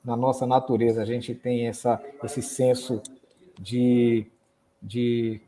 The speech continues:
caridade, esse senso de ajudar o próximo. E quando você vê que o pobre, ele tá ajudando o pobre, é porque é, é, é, vem disso mesmo. E, na verdade, eu falo que isso vem de berço. Sabe por quê? Porque a gente, quando,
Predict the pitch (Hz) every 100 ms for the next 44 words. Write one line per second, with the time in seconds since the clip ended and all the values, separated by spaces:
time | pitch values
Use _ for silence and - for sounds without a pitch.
0 | _ 120 113 104 120 107 104 104 - 123
1 | - 110 120 117 113 117 113 - 131 135
2 | 131 110 104 107 - - _ 127 135 147
3 | - 160 160 151 156 151 117 151 151 127
4 | 113 - 131 160 120 120 110 - - 113
5 | 113 123 143 147 131 123 131 123 - 143
6 | 156 127 127 160 160 - 175 170 156 -
7 | 139 147 147 135 135 127 127 127 120 120
8 | - 127 127 170 160 170 - 131 127 147
9 | 113 113 127 143 147 139 143 151 - 151
10 | - 151 147 139 151 139 107 147 156 -
11 | - _ _ _ _ _ 160 156 156 196
12 | 135 - _ _ _ _ 120 - 151 156
13 | 170 - 160 160 147 117